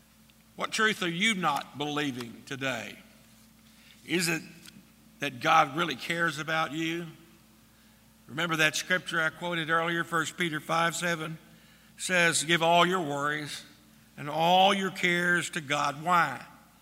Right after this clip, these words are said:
For he cares about what happens to you.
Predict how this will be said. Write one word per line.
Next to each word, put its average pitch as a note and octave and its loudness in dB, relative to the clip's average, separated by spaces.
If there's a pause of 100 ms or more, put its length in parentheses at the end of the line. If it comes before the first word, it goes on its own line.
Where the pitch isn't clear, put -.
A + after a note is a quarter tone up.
(340)
For C#3 -8
he F3 -4
cares F#3 0 (1040)
about C3+ 0
what D#3+ 0
happens B2 -8 (560)
to B2 -10
you. A#2 -10